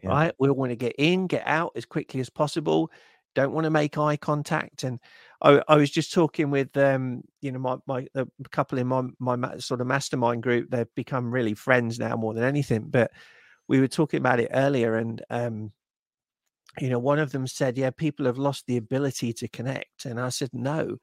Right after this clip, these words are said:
Speaker 2: they haven't lost the ability to connect. They've lost the, the
Speaker 1: The
Speaker 2: desire,
Speaker 1: desire.
Speaker 2: uh, to connect."
Speaker 1: Yes.
Speaker 2: Uh, because we can all do it.
Speaker 1: Mm-hmm.
Speaker 2: We,
Speaker 1: Mm-hmm.
Speaker 2: we're just choosing not to. And maybe that's to do with covid. Maybe it's just, like,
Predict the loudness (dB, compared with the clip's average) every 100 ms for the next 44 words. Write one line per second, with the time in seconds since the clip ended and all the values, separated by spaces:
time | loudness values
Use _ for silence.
0 | -16 -20 -6 2 4 4 2 2 2 4
1 | 4 4 2 4 4 4 2 -2 -6 -8
2 | -8 -10 -2 -2 2 2 2 0 2 4
3 | 4 2 -20 _ -2 0 2 2 4 6
4 | 6 8 8 6 2 -2 -6 -6 -2 -2
5 | 0 -4 -4 -8 -20 -20 _ -4 -2 -2
6 | -8 -4 -2 2 8 8 8 4 4 2
7 | 2 0 2 4 4 2 -4 _ _ _
8 | _ -20 -12 -4 2 2 2 _ _ _
9 | _ _ _ 6 8 6 4 4 6 2
10 | 4 6 6 4 2 0 2 2 6 6
11 | 6 4 4 4 2 -2 0 2 2 0
12 | 0 0 2 0 -2 -4 -2 0 -2 -4
13 | -6 -8 -6 -6 -4